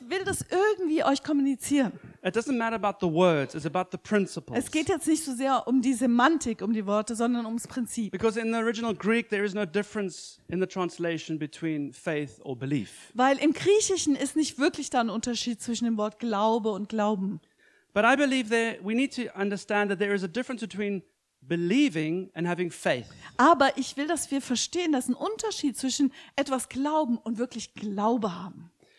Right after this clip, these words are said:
Speaker 2: My dad's in hospital at the moment.
Speaker 1: Zurzeit ist mein Vater im Krankenhaus.
Speaker 2: And, um,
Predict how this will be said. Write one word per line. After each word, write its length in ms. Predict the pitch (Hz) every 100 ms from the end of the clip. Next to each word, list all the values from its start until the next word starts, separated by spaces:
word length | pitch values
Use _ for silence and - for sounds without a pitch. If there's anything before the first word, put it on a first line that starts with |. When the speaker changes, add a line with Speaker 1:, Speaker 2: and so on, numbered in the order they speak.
| _ _ _ _ _
Speaker 2:
My 180 | 175 220
dad's 400 | 240 254 185 -
in 240 | 190 185
hospital 360 | 190 196 226 208
at 120 | 160
the 80 | -
moment. 520 | 151 151 208 262 - -
Speaker 1:
Zurzeit 540 | - 262 - 330 381
ist 100 | 294
mein 140 | 254 233
Vater 360 | 294 302 254
im 180 | 220 226
Krankenhaus. 640 | - 269 339 247 214 214 262
Speaker 2:
And, 280 | 170 170 170
um, 360 | 170 170 165